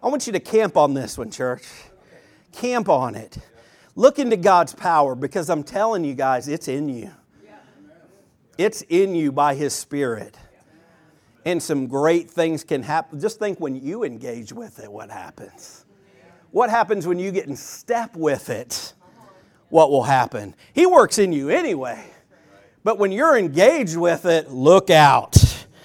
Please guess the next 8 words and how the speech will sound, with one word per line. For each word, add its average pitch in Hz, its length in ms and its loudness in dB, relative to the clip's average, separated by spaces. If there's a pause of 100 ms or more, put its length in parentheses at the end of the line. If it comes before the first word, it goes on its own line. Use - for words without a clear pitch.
(760)
Last 135 340 4
scripture. 110 680 -2 (1300)
Unmerited 139 720 2
favor, 113 560 -6
Second 123 380 -8
Corinthians 120 580 -6
chapter 120 840 -6 (280)
twelve. 110 720 -12